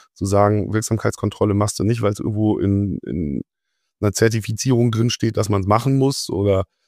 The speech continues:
weil, wenn wir in den Bereich Arbeitsschutz gehen,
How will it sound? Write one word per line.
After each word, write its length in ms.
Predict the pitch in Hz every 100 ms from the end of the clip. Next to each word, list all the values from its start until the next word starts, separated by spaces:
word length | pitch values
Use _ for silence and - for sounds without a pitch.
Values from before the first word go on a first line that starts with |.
| _ _
weil, 420 | - 98 98 98
wenn 140 | 95 95
wir 220 | 98 -
in 120 | 101
den 80 | 101
Bereich 300 | 101 - -
Arbeitsschutz 580 | 104 110 - - 104 -
gehen, 340 | 110 107 107